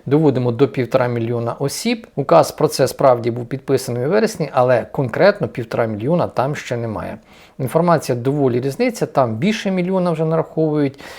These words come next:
І якщо говорити відверто, ну, навряд чи сьогодні російська армія більша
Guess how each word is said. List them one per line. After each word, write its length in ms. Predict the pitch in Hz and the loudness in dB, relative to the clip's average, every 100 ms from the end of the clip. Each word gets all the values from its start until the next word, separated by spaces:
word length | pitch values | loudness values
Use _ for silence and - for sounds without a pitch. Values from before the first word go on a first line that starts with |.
| - - | -20 -4
І 220 | 143 113 | -2 0
якщо 340 | 131 - 208 | -2 0 -2
говорити 340 | 151 151 151 127 | 0 0 0 -4
відверто, 420 | 131 170 - 127 | 0 0 0 -4
ну, 100 | 143 | 0
навряд 400 | 147 135 131 156 | 0 0 0 -2
чи 120 | - | -4
сьогодні 360 | 113 - 120 123 | -6 -6 -4 -4
російська 420 | 113 - 117 - | -6 -6 -6 0
армія 280 | 143 135 117 | 0 0 -4
більша 500 | 107 120 135 - 123 | -4 -4 -2 -2 -4